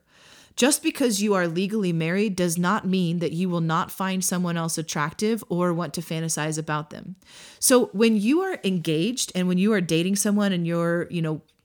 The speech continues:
feeling tempted, tempted to be sexually active with them, this is your training ground for the rest of your life. How you handle those thoughts and how you train yourself to, um,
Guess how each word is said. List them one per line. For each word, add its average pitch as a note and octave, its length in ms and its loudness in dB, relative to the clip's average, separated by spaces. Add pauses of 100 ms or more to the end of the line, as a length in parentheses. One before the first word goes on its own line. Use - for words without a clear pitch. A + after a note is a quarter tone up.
feeling G3 380 -2
tempted, E3 500 -4
tempted A#3 440 -2
to - 80 -2
be D#3+ 160 -2
sexually E3+ 360 -2
active F#3 320 -2
with G#3 180 -4
them, A3+ 260 -2 (360)
this C4+ 320 4
is C#4+ 220 2
your G#3 220 2
training A#3 640 -2
ground D#3 500 -4
for - 140 -8
the F3+ 140 -2
rest E3 420 -2
of F3 120 -6
your E3 140 -4
life. - 560 -10 (320)
How C#4+ 320 2
you C4 280 0
handle G#3 500 0
those D#3+ 300 0
thoughts D3 520 -4
and F3+ 160 -2
how F#3 260 0
you G#3+ 220 -2
train G3 440 0
yourself F3+ 540 -2
to, E3 260 2 (380)
um, D#3 480 0